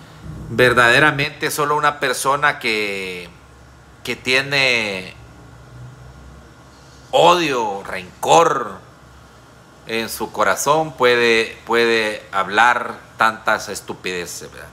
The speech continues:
Pero bueno, ahí lo dejamos, ¿verdad? Ahí lo dejamos. Yo insisto, amigos,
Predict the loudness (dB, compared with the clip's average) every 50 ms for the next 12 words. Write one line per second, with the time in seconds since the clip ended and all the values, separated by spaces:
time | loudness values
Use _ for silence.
0 | -12 -4 -2 0 0 2 2 0 0 -2 -4 -10 -14 -18 -20 -20 -20 -20 -20 -6
1 | -2 0 0 2 2 2 0 0 2 2 0 0 0 -4 -12 -14 -14 -16 -16 -18
2 | -18 -20 -20 -20 -20 -20 -20 -20 -20 -16 -4 0 0 2 2 2 0 0 0 0
3 | -2 -2 -2 -2 2 4 4 4 4 2 -2 -8 -6 -4 -2 -2 -2 0 2 2
4 | 2 2 0 -4 -6 -6 -8 -10 -12 -16